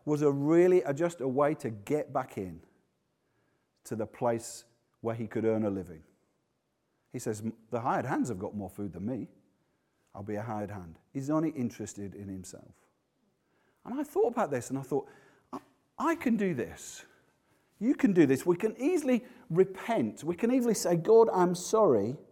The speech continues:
But really what we want is the consequences of our stupid self-expression and decision-making to be wiped away.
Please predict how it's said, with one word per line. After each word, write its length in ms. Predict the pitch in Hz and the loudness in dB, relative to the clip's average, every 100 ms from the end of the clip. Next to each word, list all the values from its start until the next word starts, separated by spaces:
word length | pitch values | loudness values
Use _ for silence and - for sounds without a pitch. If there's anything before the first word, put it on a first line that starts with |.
| _ _ _ _ _ _ _ _ _ _ _ _ _ - | _ _ _ _ _ _ _ _ _ _ _ _ _ -2
But 220 | 196 196 | 0 2
really 300 | 285 262 226 | 2 4 8
what 220 | 247 208 | 8 8
we 100 | 214 | 4
want 300 | 202 240 233 | 6 6 6
is 160 | 175 156 | 0 0
the 100 | 165 | -4
consequences 1500 | - - - 262 262 - 196 - 143 117 - 117 123 151 - - - | -4 -14 -2 0 2 0 -4 -2 -2 -2 -4 -4 -4 -4 -12 -20 -8
of 160 | 151 156 | -4 0
our 160 | 147 | 0
stupid 720 | 135 - - 208 214 208 190 190 | -2 -12 -10 -2 -2 2 2 2
self-expression 960 | - 196 190 190 - - 185 175 165 | 0 0 0 -4 -8 -2 -2 0 0
and 80 | 156 | 0
decision-making 800 | 147 147 180 170 123 120 120 117 | -4 -2 -2 0 0 0 -2 -6
to 100 | - | -4
be 160 | 120 113 | -2 0
wiped 440 | 127 127 123 - | 0 0 -4 -12
away. 340 | 110 107 90 | -12 -10 -10